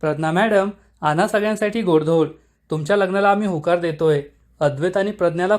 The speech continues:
खूप आनंद होतो आणि पुढील काही दिवसात या दोघांचं लग्न होतं. लग्न समारंभ घरच्या माणसांमध्ये होतो.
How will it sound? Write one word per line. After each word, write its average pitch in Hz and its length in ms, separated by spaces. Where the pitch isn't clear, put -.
खूप 226 220
आनंद 156 280
होतो 156 540
आणि 151 160
पुढील 156 320
काही 156 180
दिवसात 180 400
या 180 140
दोघांचं 185 440
लग्न 151 240
होतं. 151 500
लग्न 143 260
समारंभ 165 540
घरच्या 175 320
माणसांमध्ये 180 560
होतो. 165 440